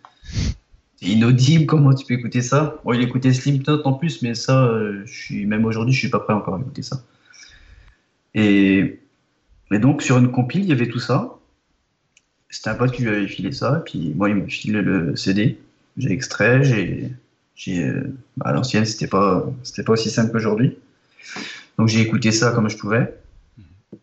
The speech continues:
Et, euh, d'ailleurs, mes parents n'aimaient pas non plus, euh,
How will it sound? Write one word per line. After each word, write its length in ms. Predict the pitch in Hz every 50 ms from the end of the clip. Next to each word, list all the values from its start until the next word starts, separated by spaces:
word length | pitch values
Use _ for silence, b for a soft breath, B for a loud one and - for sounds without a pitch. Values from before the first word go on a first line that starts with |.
| _ -
Et, 160 | 107 107 107
euh, 540 | 104 98 92 92 92 90 87 82 - 131 131 143 - - _ _ _ _ _ _ _ _ _ _ _ _ _ _ _ - - - -
d'ailleurs, 380 | 65 65 - 110 117 113 104
mes 120 | 87 101 95
parents 320 | - 110 107 113 113 110
n'aimaient 240 | 107 98 95 101 95
pas 140 | - 104 104
non 120 | 104 101
plus, 340 | 101 - - 120 110 98 85
euh, 120 | 80 71